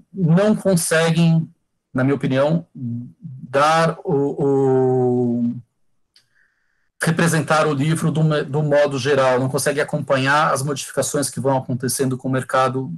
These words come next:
do mer-, no mercado de um modo geral, a gente vai entrar um pouco nisso daqui a pouco também, tá? Porque o mercado vai ficando cada vez mais hibridizado. Ah, nos anos noventa, com a,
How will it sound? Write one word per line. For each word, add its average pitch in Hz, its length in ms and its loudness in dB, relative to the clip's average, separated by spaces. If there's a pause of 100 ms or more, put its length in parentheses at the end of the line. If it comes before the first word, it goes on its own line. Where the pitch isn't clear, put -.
(120)
do 127 180 -2
mer-, 131 200 0
no 139 160 2
mercado 135 440 0
de 123 120 -4
um 135 60 2
modo 127 280 2
geral, 127 300 2
a 131 40 2
gente 135 220 -6
vai 135 140 0
entrar 131 180 -2
um 127 80 0
pouco 131 300 -2
nisso 127 440 -4 (560)
daqui 123 280 -2
a 131 40 4
pouco 127 380 -2
também, 123 400 -2
tá? - 180 2
Porque - 220 -4
o 139 40 2
mercado 127 340 0
vai 135 120 2
ficando 131 300 -2
cada 131 220 2
vez 127 240 -2
mais 139 260 0
hibridizado. 123 720 -2 (1400)
Ah, 147 920 4 (380)
nos 185 240 2
anos 196 240 2
noventa, 165 520 2
com 160 100 -2
a, 151 80 2